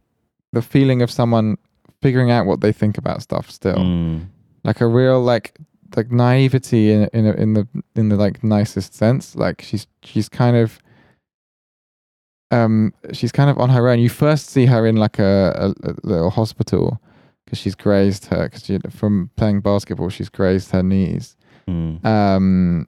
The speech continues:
Speaker 1: or it's more than grazed, actually. I think it's, like,
Speaker 2: Really, really fucked her leg
Speaker 1: yeah,
Speaker 2: up,
Speaker 1: she's really
Speaker 2: basically.
Speaker 1: fucked her leg up through, 'cause this guy being, like, playing hardball with her.
Speaker 2: Roughhousing, yeah.
Speaker 1: Um, but, uh, yeah, she becomes the love interest. She becomes caught up in all this, like,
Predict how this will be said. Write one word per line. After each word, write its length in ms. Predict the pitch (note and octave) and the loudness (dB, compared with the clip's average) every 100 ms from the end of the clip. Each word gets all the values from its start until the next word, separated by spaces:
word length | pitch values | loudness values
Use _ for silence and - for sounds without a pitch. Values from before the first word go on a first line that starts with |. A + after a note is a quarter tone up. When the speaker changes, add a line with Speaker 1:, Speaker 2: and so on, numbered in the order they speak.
| - | -6
Speaker 1:
or 80 | F2 | -4
it's 80 | |
more 160 | G#2+ A2 | 0 2
than 120 | G2+ | 2
grazed, 320 | F#2 F2 E2 | 0 -2 -4
actually. 160 | - G#2 | -8 -8
I 40 | |
think 120 | F2+ F2+ | -8 -8
it's, 160 | - | -6
like, 100 | G2+ | -2
Speaker 2:
Really, 220 | A2+ F#2 | 0 2
really 180 | F2 F#2+ | 2 0
fucked 280 | - G2 - | 0 -6 -6
her 80 | D#2+ | -6
leg 140 | D#2+ | -4
Speaker 1:
yeah, 60 | - | -2
Speaker 2:
up, 60 | - | -4
Speaker 1:
she's 80 | G2+ | -4
really 200 | G#2 G2+ | -4 -2
Speaker 2:
basically. 180 | - | -2
Speaker 1:
fucked 120 | - - | -4 -2
her 80 | |
leg 100 | F#2+ F#2+ | -4 -4
up 120 | - | -4
through, 160 | G2 - | -6 -8
'cause 160 | - - | -10 -10
this 120 | F#2+ | -8
guy 420 | - G2 F#2 F2+ - - _ _ _ - | -2 0 2 0 -6 -18 _ _ _ -2
being, 320 | G2 G2 D#2 - | 0 0 -2 -6
like, 140 | F#2 - - - | -6 -6 -14 -10
playing 260 | A2 G2+ | -2 0
hardball 380 | F#2+ G2+ F#2+ G2 | 0 0 0 -2
with 140 | F#2 - | -2 -2
her. 120 | - - | -6 -4
Speaker 2:
Roughhousing, 520 | F2 - D#2 D2 D2 D2 | -6 -2 -2 -2 -4 -4
yeah. 320 | D2+ A2 G2+ | 0 2 2
Speaker 1:
Um, 280 | G#2 G#2 G2 _ | 2 2 0 _
but, 340 | A#2+ A2+ - | -2 -2 -2
uh, 400 | B2+ A2+ A2 A2 G2+ | 0 2 2 2 2
yeah, 240 | B2 A2+ | 2 2
she 140 | G2+ C3 | 0 -2
becomes 320 | C3 D3 D3+ | 0 0 0
the 60 | |
love 180 | B2 A#2 | 0 2
interest. 680 | A2+ A2 B2 A2 G#2+ - - _ - - | 0 0 0 2 0 -4 -20 _ -20 -16
She 120 | B2+ | -4
becomes 340 | B2 - A#2 | -2 0 -2
caught 260 | - D3 B2+ | 0 0 2
up 180 | A#2+ - | 0 2
in 80 | |
all 140 | A2 A2 | 2 4
this, 260 | G#2+ - | 2 0
like, 340 | G#2 F#2+ - | 0 0 -2